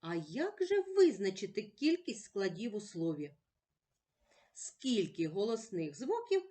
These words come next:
стільки і складів. І тепер пригадаємо правила переносу слів.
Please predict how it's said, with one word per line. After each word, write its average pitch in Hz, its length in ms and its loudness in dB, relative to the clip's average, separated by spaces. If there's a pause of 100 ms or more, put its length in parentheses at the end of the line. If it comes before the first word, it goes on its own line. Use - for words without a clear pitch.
(240)
стільки 392 680 2
і 226 260 -4
складів. 165 600 -4 (1500)
І 381 140 6
тепер 311 560 -2
пригадаємо 208 920 -2
правила 320 760 -2
переносу 190 840 -2
слів. 143 360 -14